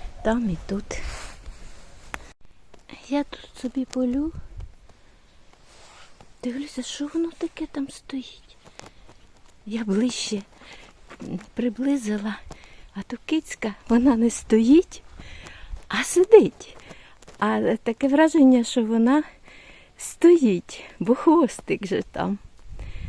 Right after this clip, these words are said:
Ой, чудо! Ну, це сусідська. Гарна, чорна. Йди, там у мене їжа єсть.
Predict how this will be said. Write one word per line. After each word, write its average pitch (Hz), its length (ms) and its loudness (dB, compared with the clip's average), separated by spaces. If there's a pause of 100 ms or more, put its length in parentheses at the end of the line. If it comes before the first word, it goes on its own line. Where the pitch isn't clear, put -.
(460)
Ой, 185 640 -2
чудо! 196 600 0 (1080)
Ну, 269 160 4
це 240 200 -2
сусідська. - 800 -6 (1600)
Гарна, 180 520 -4
чорна. 190 480 -2
Йди, 226 220 4
там 277 200 6
у 262 80 8
мене 262 280 8
їжа 240 420 2
єсть. 180 720 -4